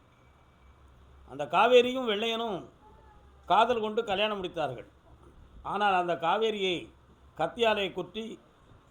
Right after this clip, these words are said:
குலோத்துங்க சோழனுடைய மகன் விக்ரம சோழன் கிணத்துக்குள்ள தள்ளிட்டான். அதற்கு பின்பு அவளை கொண்டு வந்து வைத்தியர்கிட்ட கொடுத்து சரி பண்ணி புகழேந்தி புலவருடைய மகன் வெள்ளையன் மணம் முடித்தான். இப்படியெல்லாம் சரித்திரத்துல சான்று இருக்கு.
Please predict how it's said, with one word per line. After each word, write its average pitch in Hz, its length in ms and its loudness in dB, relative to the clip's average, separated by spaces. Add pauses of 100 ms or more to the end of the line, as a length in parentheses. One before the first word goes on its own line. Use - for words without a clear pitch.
(580)
குலோத்துங்க 220 380 -2
சோழனுடைய 190 520 -2
மகன் 180 280 -2
விக்ரம 190 380 -4
சோழன் 175 360 -6
கிணத்துக்குள்ள 190 400 -4
தள்ளிட்டான். 131 400 -12 (1200)
அதற்கு 185 340 -6
பின்பு 233 300 -4
அவளை 208 240 0
கொண்டு 190 260 -8
வந்து 208 180 -4
வைத்தியர்கிட்ட 190 440 -2
கொடுத்து 175 300 -6 (580)
சரி 190 180 2
பண்ணி 196 280 -6
புகழேந்தி 190 500 -6
புலவருடைய 165 400 -4
மகன் 165 300 -4
வெள்ளையன் 156 320 -4
மணம் 147 240 -6
முடித்தான். 110 340 -14 (1040)
இப்படியெல்லாம் 170 480 -2
சரித்திரத்துல 180 480 -4
சான்று 170 320 -4
இருக்கு. - 240 -20